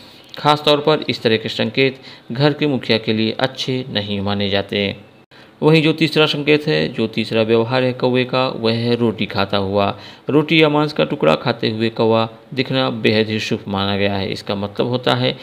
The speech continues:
कि जल्द ही आपकी कोई बड़ी इच्छा पूरी होने वाली है, आपको धन लाभ भी हो सकता है और किसी बड़े काम में सफलता मिलने के योग बन जाते हैं। वहीं जो अगला लक्षण है, अगला व्यवहार है कौवे का, वह है बीट करना।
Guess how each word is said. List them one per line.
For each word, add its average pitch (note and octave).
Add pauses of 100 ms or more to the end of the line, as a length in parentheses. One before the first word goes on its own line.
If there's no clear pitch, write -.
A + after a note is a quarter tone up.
(280)
कि -
जल्द D3+
ही D3 (120)
आपकी A2
कोई A2+
बड़ी C3
इच्छा B2+
पूरी A2
होने G2+
वाली G2
है, G2
आपको D3 (320)
धन G#2+
लाभ G#2+
भी A2
हो G2+
सकता -
है G2 (120)
और D3+ (600)
किसी D#3
बड़े A2+ (120)
काम C3+
में C3
सफलता A2
मिलने C#3
के A2+
योग A2
बन G2+
जाते F#2+
हैं। G2+ (720)
वहीं D#3
जो D#3
अगला A2+
लक्षण A2+
है, B2+
अगला A2
व्यवहार A2
है B2
कौवे B2+
का, B2+
वह A2
है G#2+ (460)
बीट G#2+
करना। G2